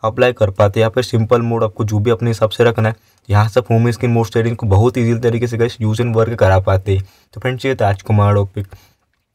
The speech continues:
उम्मीद है फ्रेंड्स आपको वीडियो पसंद होगी। आज के लिए बस इतना ही।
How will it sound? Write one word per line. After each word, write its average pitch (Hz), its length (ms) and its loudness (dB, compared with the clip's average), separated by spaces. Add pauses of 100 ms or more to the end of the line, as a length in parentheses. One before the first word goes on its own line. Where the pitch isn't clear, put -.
(200)
उम्मीद 123 340 -2
है 131 60 2
फ्रेंड्स 123 280 -4
आपको 104 200 -4
वीडियो 98 260 4
पसंद 123 400 0
होगी। 113 300 2 (400)
आज 120 160 -12
के 143 100 -4
लिए 135 60 0
बस 131 200 0
इतना 117 300 0
ही। 113 220 2